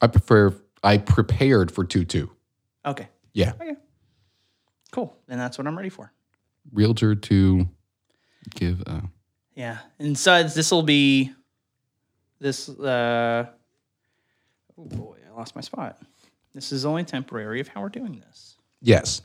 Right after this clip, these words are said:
Speaker 1: Uh, it, it will be a few episodes, of course, until we can get things, uh, to where we want them to be. But in uh, Adam and Maddie's defense, they are still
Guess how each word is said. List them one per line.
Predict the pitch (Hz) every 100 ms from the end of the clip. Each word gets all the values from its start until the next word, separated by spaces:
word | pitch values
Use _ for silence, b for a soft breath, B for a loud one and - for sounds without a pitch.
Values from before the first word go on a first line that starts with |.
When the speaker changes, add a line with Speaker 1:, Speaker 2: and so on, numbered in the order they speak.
| -
Speaker 1:
Uh, | 123 110 110
it, | 123 127 139
it | 143
will | 147 208
be | 196 185
a | 175
few | 156 156 160
episodes, | 123 98 107 90 90
of |
course, | 85 95 82 85
until | 92 87 95 87
we | 85
can | 82 85 80 80 _ _ _ _ _ _ _ _ _ _ _ _ - 151
get | 127 127 -
things, | 117 113 104 - 123
uh, | 120 101 95 90
to | 90 127
where | 127 117
we | 110
want | 110 107
them | 95 98
to | 95
be. | 95 95
But | 92 95 90 - -
in | 127 143 147 123 - _ _ _ _ _ _ _ _ _ -
uh, | 101 98 -
Adam | 117 123 127 120 120 107 -
and | 113 101
Maddie's | 101 101 101
defense, | - 95 101 87 82
they | 104 110
are | 113
still | 101 - 123 120 107 95 87